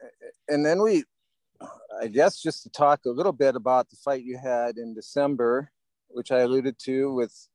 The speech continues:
Dennis Reyes. That was just a, a back and forth battle. I think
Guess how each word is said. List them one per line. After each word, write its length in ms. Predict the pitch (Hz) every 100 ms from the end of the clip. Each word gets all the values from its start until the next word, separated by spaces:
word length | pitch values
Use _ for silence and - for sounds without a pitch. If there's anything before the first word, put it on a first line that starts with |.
| _ -
Dennis 360 | 139 139 -
Reyes. 420 | 131 139 127 120
That 160 | 120 131
was 160 | 123 -
just 280 | 135 -
a, 180 | 117 104 - _ _ _ _ - -
a 60 |
back 360 | 101 117 123 -
and 120 | 117
forth 320 | - 123 113
battle. 280 | 113 113 120
I 80 | 120
think 200 | 131